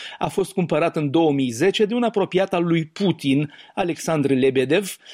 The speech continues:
pentru suma simbolică de o liră sterlină. De altfel, ziarul și-a închis definitiv ediția pe hârtie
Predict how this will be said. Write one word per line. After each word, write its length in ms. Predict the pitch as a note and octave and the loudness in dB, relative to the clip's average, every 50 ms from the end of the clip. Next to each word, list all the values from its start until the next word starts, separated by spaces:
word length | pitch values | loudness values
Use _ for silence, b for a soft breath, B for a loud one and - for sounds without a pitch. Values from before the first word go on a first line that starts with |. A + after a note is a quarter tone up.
| B B B | B B B
pentru 280 | B C#4+ C#4+ - C#4 A#3+ | B -2 0 2 2 2
suma 280 | - - C#4+ A#3 A3 | 2 4 4 4 4
simbolică 580 | F3+ - - E3 D3+ D3 F#3+ G3+ F#3+ F3 G3+ F3+ | 2 0 -2 -2 2 2 2 2 2 0 -2 0
de 120 | D#3 D#3+ | 2 4
o 160 | E3 E3 D#3+ D3+ | 4 4 4 4
liră 380 | C#3+ C3+ D3 D#3 D#3 C#3+ C#3 | 2 2 0 0 2 2 0
sterlină. 720 | B2+ - - - D3 C#3+ C#3+ C3+ A2+ G#2+ G#2+ A2 A2+ A2+ - _ | 0 -2 -2 -2 -2 -2 -2 -4 -8 -8 -8 -8 -10 -12 -14 _
De 160 | - D#3 C#3 | -8 -2 0
altfel, 380 | B2+ B2 B2 - - G#3+ A3+ A3 B B B B B | 0 0 0 0 0 0 0 -2 B B B B B
ziarul 540 | B A3 F#3 - A3+ A3 F#3+ F3+ F3+ F3+ F#3+ | B -4 0 0 0 0 0 -2 -2 -4 -4
și-a 200 | F3+ - G#3 F3+ | -2 -2 -2 0
închis 380 | F3 F3+ E3+ - - F#3+ C#3 C#3 | 0 -2 -2 -2 -2 -4 -2 0
definitiv 540 | D3 C#3+ - E3 D#3 D#3+ D#3 - F3 C#3 | -2 -2 0 -2 -4 -2 0 0 0 0
ediția 380 | C3 B2+ B2 C3+ C3 - C#3 B2 | 0 0 -2 -2 -2 0 -2 0
pe 120 | - C3 | 0 -2
hârtie 580 | A2+ - C3+ - - - E3 D#3 E3 F3 F#3+ F#3 | -2 -2 -2 -2 -2 -2 0 2 2 2 2 -2